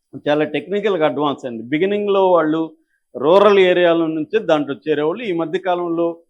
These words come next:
మిడిల్ క్లాస్ నుంచి చదువుకున్న వాళ్ళు కూడా దాంట్లోకి వెళ్తున్నారు. దానివల్ల వాళ్ళు ఆర్గనైజ్డ్‌గా ఎట్లా అటాక్ చేయాలి, ట్రైనింగ్స్ అవన్నీ.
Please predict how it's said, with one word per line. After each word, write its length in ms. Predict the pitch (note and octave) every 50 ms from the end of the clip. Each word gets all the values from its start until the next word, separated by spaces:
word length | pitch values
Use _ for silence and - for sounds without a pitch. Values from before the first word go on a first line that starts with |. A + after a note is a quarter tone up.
| _ _ _ -
మిడిల్ 300 | B2+ D#3 E3+ G#3+ G#3+ G3+
క్లాస్ 340 | F#3+ F3+ F3 F3 E3+ F3 E3
నుంచి 280 | D#3 D3+ C#3+ E3 D#3+
చదువుకున్న 560 | D3+ - - D#3+ D#3 F3+ G3 F#3+ F#3 E3+ E3+ E3
వాళ్ళు 220 | D#3 C#3+ C#3+ C#3
కూడా 160 | C3 D#3+ F#3+ E3+
దాంట్లోకి 360 | D3+ C#3 B2+ A#2+ B2 A#2+ B2+ B2+
వెళ్తున్నారు. 600 | B2 A#2+ A#2 C#3 C3+ C3+ C3+ C3+ D#3 A#3 A#3+ F3+
దానివల్ల 400 | D3+ C#3+ D3+ E3 E3+ F3+ F3+ F#3
వాళ్ళు 240 | F#3 E3+ D#3 D#3 D3
ఆర్గనైజ్డ్‌గా 1000 | C3+ C#3 C#3 D3+ E3 E3+ F3 F3+ F3 E3+ D#3 D3+ D3+ D#3 D3+ D3+ D3 D3+ D3+ C#3 - - _
ఎట్లా 280 | C3+ - _ E3+ E3 D3
అటాక్ 400 | C#3+ C#3+ D3 C#3+ C3+ - _ B2+
చేయాలి, 260 | B2+ B2+ B2 C#3 D#3
ట్రైనింగ్స్ 640 | D3+ - _ C3 C#3+ D#3 D#3+ D#3+ D3 C3 - _ C#3+
అవన్నీ. 540 | C#3 C#3+ A#2 B2+ A#2+ B2 B2 C3 F3+ C#4+